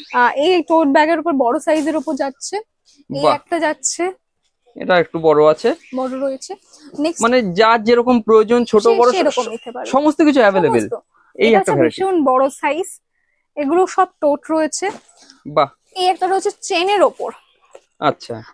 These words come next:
Speaker 1: হাফ চেন, হাফ বেল্ট। এগুলোর সাথেও কিন্তু আপনারা, আহ, স্লিং এর অ্যাটাচ বেল্ট পেয়ে যাবেন।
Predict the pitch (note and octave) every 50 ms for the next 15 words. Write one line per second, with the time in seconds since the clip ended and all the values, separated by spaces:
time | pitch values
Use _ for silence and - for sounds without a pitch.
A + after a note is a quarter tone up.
0 | - - D#4 D#4+ G4+ G4+ - - - G4 G4 B4 F5 - _ _ _ _ - E4+
1 | F#4+ G4+ E4+ C#4+ B3+ B3 B3 G#3+ G#3+ A3+ - _ _ _ _ _ _ - D4 D4
2 | D4+ F#4+ G#4+ G#4 - G4 F#4 - G4+ G4 G#4+ G#4 G#4+ G#4 G#4 E4 - F#4+ G4 G#4
3 | G#4 E4+ - B3+ C4 B3+ C4 B3+ - - F#4+ F#4+ F#4+ G4+ G4+ - - D4 - F#4
4 | D4 D4+ C4 B3 D4 F#4 F4 - - B3 F#3 G3+ G#3 F3+ G3 - C4+